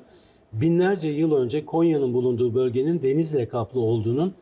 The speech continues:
en büyük kanıtı. Bugün. Şizofreni hastası olan babanın oğlunu doğaya bırakmasıyla yaşayan,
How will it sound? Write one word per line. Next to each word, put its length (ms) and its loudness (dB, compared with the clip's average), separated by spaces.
en 220 0
büyük 220 -4
kanıtı. 460 -4
Bugün. 240 -2
Şizofreni 520 0
hastası 380 -2
olan 320 0
babanın 420 0
oğlunu 460 0
doğaya 380 0
bırakmasıyla 600 -2
yaşayan, 640 0